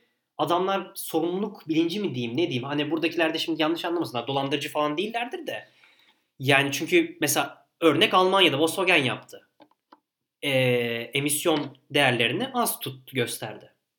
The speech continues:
Yani o örnek var. Bu arada Volkswagen deyince hayırlı olsun Manisa'mıza. <laughs>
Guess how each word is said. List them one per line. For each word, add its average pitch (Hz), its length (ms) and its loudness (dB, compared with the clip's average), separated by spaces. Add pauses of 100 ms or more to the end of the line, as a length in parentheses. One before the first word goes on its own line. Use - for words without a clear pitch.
(140)
Yani 113 220 -10
o 135 160 -4
örnek 107 280 -8
var. 214 200 -10
Bu 156 80 2
arada 147 500 -2
Volkswagen 127 420 -4
deyince 131 200 -4
hayırlı 127 300 -2
olsun 117 300 -14 (420)
Manisa'mıza. 113 560 -12 (1500)
<laughs> - 520 -6